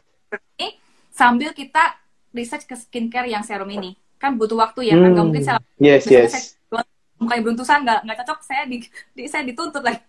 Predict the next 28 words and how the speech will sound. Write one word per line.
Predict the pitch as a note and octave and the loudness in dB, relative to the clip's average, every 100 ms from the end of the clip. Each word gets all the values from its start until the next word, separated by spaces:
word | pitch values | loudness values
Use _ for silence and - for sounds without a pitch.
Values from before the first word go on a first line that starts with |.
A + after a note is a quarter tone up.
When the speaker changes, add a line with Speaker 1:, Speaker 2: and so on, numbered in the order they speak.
| _ _ - | _ _ -20
Speaker 1:
<laughs> | - G5+ - _ - - | -12 -12 -14 _ -16 4
Speaker 2:
Yes, | D3 D#3 D3+ | 8 8 8
Speaker 1:
Jadi, | D3 | 6
Speaker 2:
yes, | C#3 C3+ | 6 6
yes, | C3+ C3 B2 | 6 6 6
yes. | B2+ B2 B2 - _ _ _ _ _ _ - | 2 2 -2 -12 _ _ _ _ _ _ -10
Speaker 1:
memang, | C#4 E4 F#4 F4+ _ _ | -4 -2 -4 -10 _ _
eh, | - B3 A#3+ | -6 -4 -4
like | A#3+ B3 | -6 -6
I | B3 | -8
said | D4+ C#4 | -6 -6
again, | A#3 A#3 C#4+ E4+ E4+ _ _ _ - | -6 -2 -2 -2 -12 _ _ _ -10
eh, | B3+ | -4
my | A#3+ | -4
husband | B3+ C4+ D3 C#3+ A#2 G2+ _ | -4 0 6 6 4 -2 _
Speaker 2:
Hmm. | |
Speaker 1:
is | C4 - _ _ | -20 -20 _ _
brand | - B3 C4 | -8 -6 -6
behind | G#3+ A3+ G#3+ A3+ | -8 -6 -4 -2
the | G#3 | -4
brand. | F#3+ F#3+ F3+ E3+ F3+ | -6 -6 -6 -6 -10
Jadi | G3+ A#3+ | -8 -6
dia | B3 | -6
itu | A#3+ C#4+ | -6 -6
benar | A#3 A#3 | -6 -2
satu-satunya | B3+ D3+ D#3 D#3 | -4 4 6 8
Speaker 2:
Hmm. | D3 | 6
Speaker 1:
sosok | C3 - | 2 0